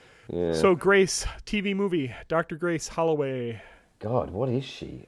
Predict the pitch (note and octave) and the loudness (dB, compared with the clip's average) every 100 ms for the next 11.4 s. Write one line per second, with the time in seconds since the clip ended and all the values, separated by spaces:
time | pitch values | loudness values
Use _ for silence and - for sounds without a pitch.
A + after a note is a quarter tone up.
0 | - E2+ D#2+ E2 D#2+ D#2+ D2+ - _ _ | -12 -8 -6 -6 -6 -8 -12 -20 _ _
1 | _ - D#3 E3+ G2+ F#2+ E2+ D#2+ C#2+ D#2+ | _ -12 -10 -6 0 0 -2 -8 -10 -8
2 | E2 D#2+ D#2 - - - - - - C3+ | -6 -4 -6 -8 -14 -20 -20 -16 -8 -4
3 | B2+ B2 - D#3 D3 - D3 E3 C#3+ C3 | -2 -4 -2 0 2 0 0 4 4 2
4 | - - - F#2 - - - - C#3+ C3 | -8 -16 -4 -2 -2 -10 -18 -4 0 2
5 | C3 C3 C3+ C#3+ D3+ C#3+ E3 - D#3+ D#3+ | 0 0 0 2 0 6 4 4 -2 0
6 | D3 - A#2+ C#3+ C3+ C#3+ B2+ D#3 - B2 | -4 -2 0 2 2 0 0 0 -2 -8
7 | - A#2+ A#2 A#2+ A#2 A2+ C3+ - B2 C#3 | -6 -6 -6 -10 -6 0 -2 -2 -8 -6
8 | B2 A#2+ A#2 - D3 D#3+ A2+ - - C3+ | -6 -6 -6 -4 -4 -2 -8 -8 -8 -4
9 | A#2 A#2 B2 A#2+ C#3 B2+ B2 B2+ - B2 | -2 -2 -4 -4 -6 -4 -4 -4 -6 -6
10 | - A2+ G#2+ G#2+ A#2 A2 A2 - A2+ A2+ | -6 -6 -6 -4 -4 -4 -4 -4 -4 -2
11 | A2+ - - | -4 -4 -8